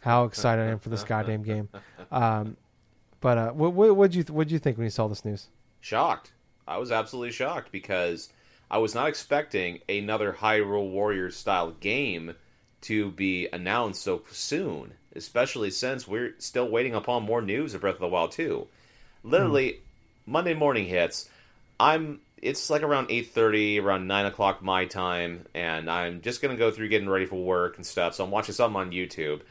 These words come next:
Speaker 2: And all of a sudden, as soon as I'm done with one video, I see on my time, on my little timeline thing, it's like, "Oh, you know, this is, like, Hyrule Warriors, like, like, <laughs> like Calamity of Ganon or whatsoever." And I'm like,
Speaker 1: Age of Calamity.
Speaker 2: "Like, Age of Calamity, like, what?"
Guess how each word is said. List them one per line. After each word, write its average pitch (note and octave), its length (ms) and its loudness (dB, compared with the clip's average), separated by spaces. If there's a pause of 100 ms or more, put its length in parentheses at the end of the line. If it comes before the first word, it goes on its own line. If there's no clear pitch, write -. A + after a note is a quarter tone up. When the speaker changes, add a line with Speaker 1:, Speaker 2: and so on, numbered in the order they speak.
(300)
Speaker 2:
And A2+ 140 0
all C#3 140 4
of C3 60 2
a B2 60 -2
sudden, B2 320 4
as G2+ 100 0
soon D#3 120 0
as C#3+ 100 0
I'm B2+ 100 -2
done B2+ 160 2
with A2+ 100 -2
one A#2 220 0
video, G#2+ 460 4
I A#2 180 6
see B2+ 320 0
on A#2 100 0
my G#2+ 100 2
time, A2 520 -2
on G#2 100 -4
my G2 80 -2
little F#2+ 180 -2
timeline G#2+ 560 0
thing, G2 200 -2
it's G2 100 -4
like, F#2 180 0 (760)
"Oh, D#3 240 6
you F#2 100 0
know, C3+ 240 0
this F3+ 140 -6
is, A#2 120 -8 (260)
like, F#2 140 2
Hyrule G2+ 300 2
Warriors, A#2 460 2
like, F#2+ 260 0
like, F2+ 380 -2 (160)
<laughs> - 280 -12
like A#2+ 540 2
Calamity G2+ 420 -2
of C3+ 140 -10
Ganon E3+ 300 -6
or F2 140 -4
whatsoever." E2 640 -2 (480)
And G#2 120 0
I'm G#2+ 80 2
like, G#2 140 4
Speaker 1:
Age B2 100 -2
of - 80 -6
Calamity. A2+ 280 -2 (300)
Speaker 2:
"Like, G#2+ 160 0
Age F#2 160 -2
of - 60 -8
Calamity, D3+ 340 -2
like, F#2 180 0
what?" C#3+ 200 0